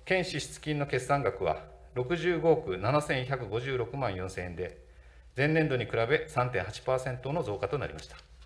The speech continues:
主な要因は、農業関連の産地生産基盤パワーアップ事業補助金の増加などによるものでございます。間十八の寄付金の決算額は、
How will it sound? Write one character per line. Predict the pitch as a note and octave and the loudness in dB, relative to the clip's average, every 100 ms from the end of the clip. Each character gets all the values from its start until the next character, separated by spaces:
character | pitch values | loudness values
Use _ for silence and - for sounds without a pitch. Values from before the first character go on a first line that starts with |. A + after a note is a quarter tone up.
| - - - - - - | -20 -20 -20 -20 -20 -8
主 | F3 G#3+ | 0 6
な | G3 | 6
要 | E3+ E3 | 8 6
因 | D#3+ | 8
は、 | D#3 D#3 - - | 8 8 4 -2
農 | C#3 D#3+ | 4 6
業 | F3+ F3 | 6 6
関 | F3 E3+ | 6 6
連 | C#3+ G2+ | 4 2
の | A#2 - - - - - - - - - - | 0 -2 -10 -20 -20 -20 -20 -20 -20 -20 -4
産 | - F#3 - | 4 4 4
地 | C3 B2 | -4 -2
生 | C3 C3 | 2 2
産 | C3 B2+ | 4 0
基 | B2 B2 | 0 0
盤 | F2+ - | 0 4
パ | B2+ | 8
ワ | D#3 D#3+ | 10 8
ー | D#3+ | 6
ア | |
ッ | - | -2
プ | G2+ | -6
事 | G2 | -6
業 | B2 D3 | 0 2
補 | C#3+ | 2
助 | C#3 C#3 | 0 -2
金 | - C3 C3+ | -4 -6 0
の | E3 - - | 0 0 -2
増 | A#2+ | 0
加 | A#2 G#2+ - A2 | 2 0 0 -2
な | G#2 | -2
ど | G#2 | -2
に | B2 | -4
よ | A2 F#2+ | -2 -2
る | |
も | G2 | -2
の | G2+ | -4
で | G#2 | -4
ご | A#2 | -4
ざ | D#2+ | -4
い | D#2+ | -6
ま | E2 | -6
す。 | - - - - - - - - - - - - - - - - - - | -12 -16 -20 -20 -20 -20 -20 -20 -20 -20 -20 -20 -20 -20 -20 -20 -20 6
間 | G#3+ G3 | 8 8
十 | C3 E3+ | 4 4
八 | F3 F#3 F#3 | 6 6 4
の | C#3+ G#2 - | 2 2 -2
寄 | C3+ | -6
付 | - | -4
金 | E3 E3+ | -2 0
の | E3 | 2
決 | D3+ | 0
算 | - D#3 | 2 2
額 | C3 - | 2 2
は、 | E2 | 2